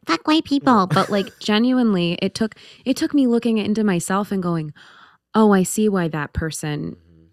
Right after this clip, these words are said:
Speaker 1: cannot even, even, even if words have been spoken and, like, there's been exchanges, I understand why I'm no longer allowed in that person's space, or why I'm not, why, why I am not trusted in that space, or why,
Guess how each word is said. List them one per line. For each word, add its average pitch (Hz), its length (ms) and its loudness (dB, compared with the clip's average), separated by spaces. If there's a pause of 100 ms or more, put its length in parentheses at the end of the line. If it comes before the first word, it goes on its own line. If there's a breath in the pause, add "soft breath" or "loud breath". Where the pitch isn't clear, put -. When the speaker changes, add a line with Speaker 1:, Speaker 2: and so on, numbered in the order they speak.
Speaker 1:
cannot 202 500 -2 (1200)
even, 202 280 0 (120)
even, 214 500 0
even 208 340 0
if 208 340 -6 (100)
words 170 380 -6
have 156 180 -12
been 165 120 -6
spoken 175 480 -8
and, 165 160 -6
like, 156 240 -10
there's 165 300 -6
been 175 180 -8
exchanges, 180 760 -8 (100)
I 180 120 -8
understand 175 460 -8
why 170 100 -8
I'm 160 240 -10
no 160 140 -8
longer 156 280 -8
allowed 151 320 -8
in 156 60 -8
that - 140 -14
person's - 340 -16
space, - 440 -6
or 165 80 -10
why 160 140 -8
I'm 165 120 -6
not, 175 240 -6 (580 soft breath)
why, 165 440 -4
why 170 460 -4 (260)
I 190 140 0
am 190 220 -2
not 185 220 -4
trusted 180 440 -6
in 156 140 -6
that 170 240 -4
space, 147 440 -10
or 170 120 -8
why, 156 440 -8